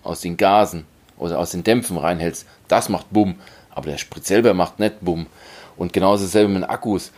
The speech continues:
Wenn du einen Akku hinstellst, den kannst du hundert Grad erwärmen, hundertfünfzig Grad, zweihundert Grad erwärmen, da passiert mal gar nichts. Haust einen Nagel rein, bei minus zwanzig Grad fängt er an, sich thermisch zu zersetzen.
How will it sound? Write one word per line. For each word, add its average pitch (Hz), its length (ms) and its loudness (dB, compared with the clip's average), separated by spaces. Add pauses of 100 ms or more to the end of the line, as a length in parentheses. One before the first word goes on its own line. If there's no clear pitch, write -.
(320)
Wenn 101 220 2
du 120 280 2
einen 92 260 -4
Akku 139 420 2 (100)
hinstellst, 117 640 0 (800)
den 95 120 -4
kannst 107 360 -2
du 110 420 2 (300)
hundert 127 260 2
Grad 110 240 2
erwärmen, 104 420 2
hundertfünfzig 113 640 -4
Grad, 101 200 -4
zweihundert 117 300 -2
Grad 87 200 0
erwärmen, 85 320 -2
da 87 80 -4
passiert - 420 -10
mal 90 100 -2
gar 107 200 0
nichts. 90 180 -6 (260)
Haust 139 320 0
einen 113 100 -2
Nagel 139 340 2
rein, 90 340 0
bei 95 160 2
minus 160 300 0
zwanzig 90 400 -4
Grad - 380 0 (340)
fängt 113 240 0
er 80 60 0
an, 110 100 -2
sich 107 160 -8
thermisch 107 320 2
zu 123 140 -6
zersetzen. 98 580 -2